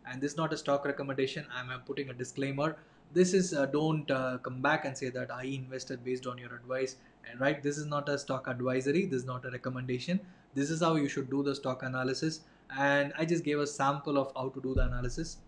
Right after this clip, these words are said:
right? So just go and check it out, whether this company is good to invest or not. If you believe in, uh, go Britannia, right, just go and check it out and then do your investments. Investment should be based on your own consciousness, not based on that.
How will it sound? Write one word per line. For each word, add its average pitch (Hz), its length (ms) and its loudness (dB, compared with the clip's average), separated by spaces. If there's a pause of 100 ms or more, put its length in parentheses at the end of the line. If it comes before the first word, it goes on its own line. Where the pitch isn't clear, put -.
(100)
right? 135 180 -6 (340)
So 127 400 -2
just 170 240 -2
go 160 100 4
and 160 100 2
check 156 140 -2
it 156 100 0
out, 180 300 2
whether 135 360 0 (200)
this 185 180 0
company 160 340 0
is 139 80 -2
good 139 180 0
to 143 60 2
invest 131 380 -2
or 127 80 0
not. 147 280 0 (400)
If 185 220 6
you 180 120 8
believe 165 420 4
in, 151 160 0
uh, 127 180 0
go 120 540 -2 (100)
Britannia, 151 500 2 (340)
right, 160 220 -4 (280)
just 156 220 -2
go 139 200 4
and 143 80 -2
check 123 160 -4
it 135 100 -2
out 160 220 0 (100)
and 123 200 -8
then 170 240 2 (100)
do 127 100 0
your 123 180 2
investments. 113 600 -12 (380)
Investment 165 540 4
should 156 160 0
be 151 100 0
based 135 260 2
on 135 100 0
your 131 140 -2
own 135 280 -2
consciousness, 131 600 -4
not 127 220 -10
based 123 240 -2
on 123 140 -8
that. 143 140 -6